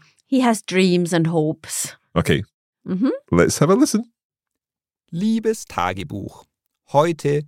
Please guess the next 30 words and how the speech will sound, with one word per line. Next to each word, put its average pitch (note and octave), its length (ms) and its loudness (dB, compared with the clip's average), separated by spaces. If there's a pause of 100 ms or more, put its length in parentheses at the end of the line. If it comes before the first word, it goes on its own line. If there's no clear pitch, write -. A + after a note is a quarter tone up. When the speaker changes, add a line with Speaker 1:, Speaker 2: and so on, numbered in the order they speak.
(240)
Speaker 3:
war F2+ 340 -4
wieder D3+ 300 -2
mal B2 380 -4
ein G2 240 -8 (180)
anstrengender G2+ 760 -6
Tag D#2+ 360 -10
an G2+ 80 -6
der A2 100 -2
Schule. F2+ 540 -10 (800)
Wir G2+ 180 -6
hatten A2+ 300 -6
einen G2+ 320 -4
Mathe-Test A#2+ 760 -6 (260)
und A#2+ 140 -12
ich D3+ 200 -14
konnte F3 380 -6
es - 220 -12 (180)
gar G3+ 420 -6
nicht. D#3+ 480 -8 (880)
Wenn D#3 340 -4
ich D4+ 160 -14
doch - 220 -6
nur F#3 160 -6
verstehen G#3 760 -8
würde, C#3+ 380 -2 (300)
wie A#2+ 140 -10
man C#3+ 220 -6 (120)
eine C#3+ 260 -6
Gerade F3+ 640 -8
ausrechnet. F2+ 760 -8